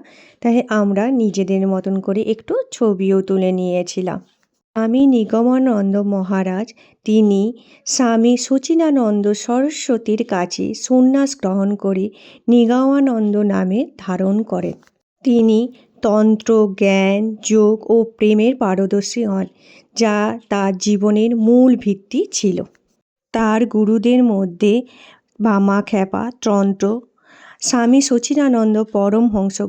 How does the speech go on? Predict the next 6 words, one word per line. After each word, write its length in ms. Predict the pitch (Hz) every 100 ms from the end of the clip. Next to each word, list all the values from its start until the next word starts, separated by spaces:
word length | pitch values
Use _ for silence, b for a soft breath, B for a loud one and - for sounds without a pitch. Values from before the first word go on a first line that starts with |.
| 185
জ্ঞান, 340 | 196 185 185 202 247 b b b b
সুমের 540 | - 269 269 262 294 294 -
দাসজি 560 | 208 214 - - 214 208 - 196
যোগ 420 | 214 202 202 233 - b b -
ও 60 | 226 190
গৌরীমা 600 | 226 247 269 311 226